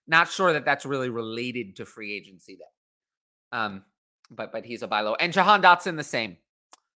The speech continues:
A, a buy low, talented first-round capital, did well as a rookie.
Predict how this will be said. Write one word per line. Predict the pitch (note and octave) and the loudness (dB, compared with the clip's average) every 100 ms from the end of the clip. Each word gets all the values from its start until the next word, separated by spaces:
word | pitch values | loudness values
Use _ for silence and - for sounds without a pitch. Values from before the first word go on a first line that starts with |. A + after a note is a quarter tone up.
| _ _ | _ _
A, | A#2+ - | -4 0
a | C3 | 2
buy | A#2 C3+ B2 | 6 6 6
low, | A#2+ G#2+ | 2 0
talented | - C#3+ C3 C3 - - _ _ _ | 2 2 0 -6 -8 -8 _ _ _
first-round | - C3 - B2 A2 | 0 0 0 -2 0
capital, | B2+ A#2 A#2 | 0 0 -4
did | G#2+ B2+ | -6 -4
well | A#2+ A#2+ | 0 0
as | A2+ | -2
a | G#2+ | -6
rookie. | G#2 A2+ G#2 | -8 -8 -12